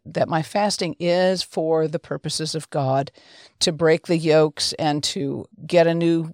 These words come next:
place in Him. We have typically fasted when we come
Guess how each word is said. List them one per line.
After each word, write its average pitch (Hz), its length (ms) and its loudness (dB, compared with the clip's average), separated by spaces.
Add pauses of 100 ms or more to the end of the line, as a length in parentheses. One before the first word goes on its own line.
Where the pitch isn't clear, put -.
place 170 600 0
in 165 180 -2
Him. 160 540 -2 (400)
We 170 160 -4
have 151 280 -4
typically 170 600 -2
fasted 160 760 0
when 160 260 0
we 147 160 -2
come 156 380 -4